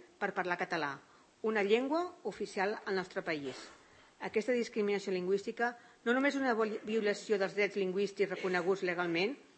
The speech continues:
sinó que també atempta contra la dignitat i la identitat cultural dels individus afectats. Declarar Sant Cugat lliure de discriminació, incloent-hi les discriminacions lingüístiques,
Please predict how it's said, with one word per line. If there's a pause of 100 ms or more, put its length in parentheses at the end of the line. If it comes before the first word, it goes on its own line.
(320)
sinó
que
també
atempta
contra
la
dignitat
i
la
identitat
cultural
dels
individus
afectats. (640)
Declarar
Sant
Cugat
lliure
de
discriminació, (100)
incloent-hi
les
discriminacions
lingüístiques,